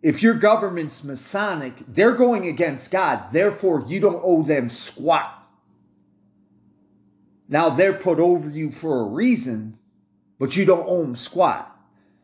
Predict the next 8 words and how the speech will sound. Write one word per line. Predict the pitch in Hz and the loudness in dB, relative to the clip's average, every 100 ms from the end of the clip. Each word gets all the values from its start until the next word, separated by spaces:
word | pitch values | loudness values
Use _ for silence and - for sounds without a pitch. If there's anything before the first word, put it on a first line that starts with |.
| _ _ | _ _
Now, | 135 156 139 110 - - | 0 2 2 0 -4 -4
am | 143 147 | -2 0
I | 147 | 0
saying | 143 - 165 156 143 131 120 | -2 -2 0 0 -2 -4 -2
we | 135 | 2
don't | 151 139 | 0 0
pay | 151 151 | 0 0
taxes? | - 151 143 143 - 143 139 131 113 | 0 2 2 2 -2 -6 -4 -4 -8